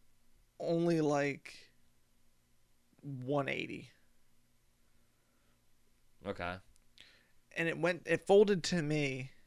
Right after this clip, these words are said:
Speaker 1: And I was pretty, 'cause I've been pretty card dead and been missing. So I ended up folding. Somebody else made the call a deeper stack. And I think if he would have called, I might have ca-, I would have probably called behind 'cause he covered me.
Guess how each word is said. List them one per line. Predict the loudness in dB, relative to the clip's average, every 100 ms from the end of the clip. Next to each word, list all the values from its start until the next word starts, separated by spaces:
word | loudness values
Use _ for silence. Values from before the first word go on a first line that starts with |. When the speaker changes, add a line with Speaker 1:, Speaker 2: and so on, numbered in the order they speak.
| -20 -20 -20 -20 -20 _ -2
Speaker 1:
And | 2
I |
was | 2 0
pretty, | 0 2 2
'cause | 2 4
I've | 6
been | 4 4
pretty | 2 4
card | 6 6 6
dead | 2
and | 2
been | -2
missing. | -2 -2 -4 -6 -12 -20 -20 -20 -20 -20 _ -4
So | 4 4
I |
ended | 6 6 6
up | 6 2 -4
folding. | 4 4 4 -2 -6 -8 -14 -20 _ -20 -20 -10
Somebody | 0 2 4 4 4
else | 4 2 -2
made | -2 -2
the | -2
call | 2 2
a | 2
deeper | 0 0 -2
stack. | -2 -2 0 -2 -8 -20 _ _ _ _ _ _ -18 -2
And | 0
I | 2
think | 2
if | 0 2
he | 4
would | 6
have | 6 4
called, | 0 2 2
I | 2
might | 2 0
have | -2
ca-, | -4
I | 0
would | 2 2
have | -2 -4
probably | 0 0 -2
called | -2 -4 -4
behind | -4 -2 -2
'cause | -2
he | -2
covered | 0 0 -2
me. | -2 -4 -6